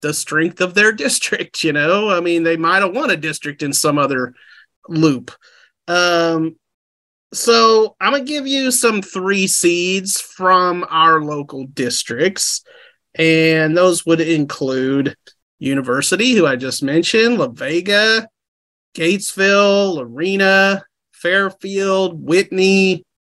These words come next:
Rosebud Lott, Dawson, and Bremond. So out of those teams, or if there's another three seed out there that I didn't mention, there are a couple others.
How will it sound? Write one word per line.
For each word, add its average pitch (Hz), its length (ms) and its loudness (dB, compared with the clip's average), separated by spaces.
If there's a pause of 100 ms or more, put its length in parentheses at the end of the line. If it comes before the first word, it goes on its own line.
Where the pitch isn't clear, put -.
(280)
Rosebud 180 640 0
Lott, 175 480 0 (420)
Dawson, 175 680 0
and 135 260 -6
Bremond. 147 720 -2 (640)
So 175 1040 2 (600)
out 262 200 2
of 262 60 2
those 247 300 2
teams, 247 600 -4
or 214 340 0
if 202 100 -6
there's 202 220 -2
another 196 500 -2
three 190 280 -2
seed 185 280 -4
out 175 220 0
there 180 200 -2
that 165 120 0
I 151 100 2
didn't 165 240 2
mention, 156 400 0
there 156 200 2
are 147 180 2
a 143 80 -2
couple 143 340 -2
others. 127 400 -6